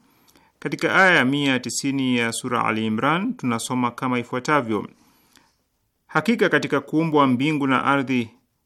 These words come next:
na kuhitilafiana usiku na mchana ziko ishara kwa wenye akili." Kwa hivyo, wapenzi wasikilizaji, kutafakari kuhusu maumbile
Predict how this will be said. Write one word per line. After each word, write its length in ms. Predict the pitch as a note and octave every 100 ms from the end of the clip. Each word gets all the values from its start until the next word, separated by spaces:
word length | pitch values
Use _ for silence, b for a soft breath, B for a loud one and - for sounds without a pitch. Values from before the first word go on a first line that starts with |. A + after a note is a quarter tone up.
| _
na 180 | - A#2
kuhitilafiana 1000 | - A2 A2 - C3 B2+ C#3+ C#3+ D3 C#3
usiku 320 | B2+ - C3+
na 100 | B2+
mchana 480 | B2 B2+ D#3 B2+ G#2 - b b b
ziko 300 | G#2 A2+ C3+
ishara 420 | D3 - - E3 C3+
kwa 200 | - A2+
wenye 220 | G#2+ G2
akili." 460 | G2 C#3+ C3 F2+ - _ b b b b b b
Kwa 140 | D3+
hivyo, 140 | G#3 F#3
wapenzi 220 | - B2
wasikilizaji, 560 | G#2 G#2 F2+ A2+ C#3 C#3+
kutafakari 640 | G#2+ G#2+ G#2+ - C3 C3+
kuhusu 400 | C3+ A2 A2+ B2+
maumbile 600 | A#2 A2 A#2+ C#3 C3